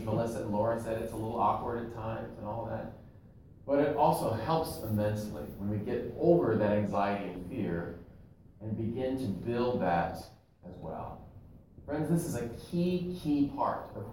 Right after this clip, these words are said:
who we are as followers of Jesus. This is not just something on the side. It's not just an add-on. It is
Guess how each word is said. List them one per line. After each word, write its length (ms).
who 140
we 220
are 420
as 180
followers 440
of 160
Jesus. 560
This 140
is 120
not 420
just 360
something 340
on 200
the 80
side. 420
It's 160
not 220
just 100
an 220
add-on. 640
It 80
is 160